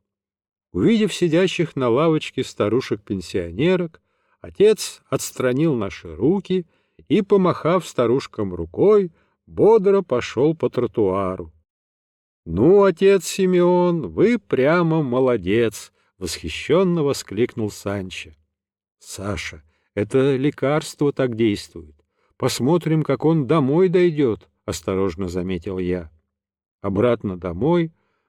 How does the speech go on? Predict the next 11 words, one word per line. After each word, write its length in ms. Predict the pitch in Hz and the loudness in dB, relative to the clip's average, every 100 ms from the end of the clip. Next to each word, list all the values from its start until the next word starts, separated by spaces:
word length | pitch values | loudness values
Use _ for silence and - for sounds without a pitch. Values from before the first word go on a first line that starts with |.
| _ | _
мы 240 | 95 196 220 | 0 2 2
подтащили 920 | 208 196 - 180 - - 180 185 170 | -2 -2 -2 -2 -2 -6 -4 0 0
монаха 460 | 165 156 160 - | 0 -2 -4 -6
Симеона 760 | 143 - 147 143 143 143 135 139 _ | -10 -4 -2 0 0 -2 -4 -10 _
под 300 | 98 101 92 | -2 0 0
руки. 380 | 92 82 - 92 _ _ _ _ _ - | -4 -8 -18 -20 _ _ _ _ _ -4
Он 220 | 104 92 | -2 0
был 180 | 90 87 | 0 -2
еще 260 | 85 92 | -4 -4
очень 400 | 110 190 - 156 | 0 0 -2 -10
слаб. 460 | 147 - 87 90 | -10 -12 -12 -12